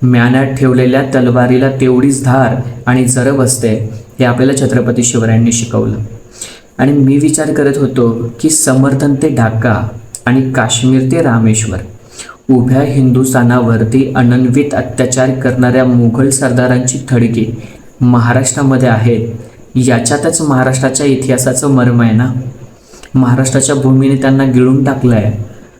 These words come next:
आणि आपल्याला जर समजत नसेल, आवडत, तर काय त्या विधानसभेमध्ये एखादा कायदा टाकून त्याचं अनुदान बंद करून टाका किंवा ते खाजगी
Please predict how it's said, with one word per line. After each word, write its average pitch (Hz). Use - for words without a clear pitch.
आणि 135
आपल्याला 135
जर 160
समजत 156
नसेल, 156
आवडत, 110
तर 147
काय 131
त्या 160
विधानसभेमध्ये 139
एखादा 139
कायदा 127
टाकून 131
त्याचं 135
अनुदान 135
बंद 131
करून 127
टाका 123
किंवा 123
ते 139
खाजगी 127